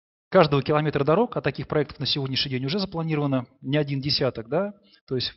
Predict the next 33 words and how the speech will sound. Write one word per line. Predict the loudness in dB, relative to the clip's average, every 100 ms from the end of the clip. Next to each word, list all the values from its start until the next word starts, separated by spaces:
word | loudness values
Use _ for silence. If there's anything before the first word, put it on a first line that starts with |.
| _
будет | 0 0 0
идти | -4
прибыль. | -2 -2 -4 -6 -8
И | -6
вот | -2
с | -2
этой | -2
прибыли | -6 -8 -10 -4 -2
вы | -2
будете | -2 -6 -6
получать | -6 -4 -4 -4
пожизненные | -2 -2 -2 -4 -4
дивиденды. | -4 -2 -4 -4 -10 -10
Эти | -6
дивиденды | -4 -2 -2 -2 -4
сможете | -4 -4 -6
получать | -8 -6 -4 -4 -2
вы, | -4 -4 -8 -14 -20 -8
и | -4
вы | -4
сможете | -4 -2 -4 -2
даже | 0 0
этот | -2 -6
бизнес | -6 -4 -4
передать | -6 -2 -2
по | -2
наследству, | -6 -4 -4 -6 -8
что | -10
потом | -8 -6 -6 -4
в |
дальнейшем | -4 -4 -2 -4 -2
ваши | -2 -2
потомки, | -4 -4 -4 -4 -10